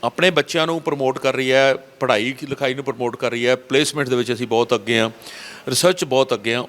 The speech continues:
ਉੱਥੇ ਅਸੀਂ ਕਲਚਰ ਨੂੰ ਵੀ ਔਰ ਵਿਸ਼ਵ ਨੂੰ ਇੱਕ ਪ-, ਸ-, ਸਟੇਜ ਦੇ ਉੱਤੇ ਲਿਆਉਣ ਦਾ ਜਿਹੜਾ ਉਪਰਾਲਾ ਹੈ, ਉਹਦੇ ਵਿੱਚ ਵੀ ਮੈਨੂੰ ਲੱਗਦਾ ਕਿ ਅਸੀਂ ਅੱਛਾ ਯੋਗਦਾਨ ਪਾ ਰਹੇ ਹਾਂ।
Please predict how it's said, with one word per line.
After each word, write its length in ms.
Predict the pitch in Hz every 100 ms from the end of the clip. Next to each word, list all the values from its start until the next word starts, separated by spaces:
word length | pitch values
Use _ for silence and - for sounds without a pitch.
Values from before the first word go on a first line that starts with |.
| -
ਉੱਥੇ 280 | 175 208
ਅਸੀਂ 320 | 185 - 160 156 - - - -
ਕਲਚਰ 380 | 175 175 175 214
ਨੂੰ 200 | 160 117
ਵੀ 120 | 82 76 - _ _ _ _
ਔਰ 120 | 131 147
ਵਿਸ਼ਵ 380 | 117 180 208
ਨੂੰ 240 | 202 196 202
ਇੱਕ 200 | 175 170
ਪ-, 180 | 170 175 - -
ਸ-, 180 | - - -
ਸਟੇਜ 280 | - 147
ਦੇ 100 | 135
ਉੱਤੇ 200 | 139 139
ਲਿਆਉਣ 280 | 135 123 104
ਦਾ 120 | 95
ਜਿਹੜਾ 140 | 117 113
ਉਪਰਾਲਾ 400 | 107 104 90 95
ਹੈ, 140 | 92 - -
ਉਹਦੇ 160 | 160
ਵਿੱਚ 240 | 143 131 143
ਵੀ 60 |
ਮੈਨੂੰ 300 | 127 113 113
ਲੱਗਦਾ 280 | 110 104 117
ਕਿ 140 | 107
ਅਸੀਂ 180 | 110 110
ਅੱਛਾ 220 | 107 -
ਯੋਗਦਾਨ 400 | 113 101 95 104
ਪਾ 180 | 107 107
ਰਹੇ 120 | 101
ਹਾਂ। 60 | 123